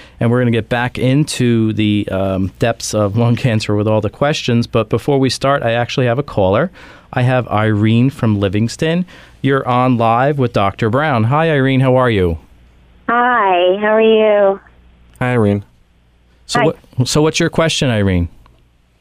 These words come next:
Speaker 2: Well, I know I probably shouldn't be on the internet as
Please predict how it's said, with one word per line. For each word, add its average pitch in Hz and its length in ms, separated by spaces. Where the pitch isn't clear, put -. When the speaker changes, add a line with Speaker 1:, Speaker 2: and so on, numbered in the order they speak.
Speaker 2:
Well, 277 300
I 269 220
know 311 220
I 320 100
probably 254 540
shouldn't 233 200
be 220 80
on 220 180
the 208 180
internet 214 480
as 185 140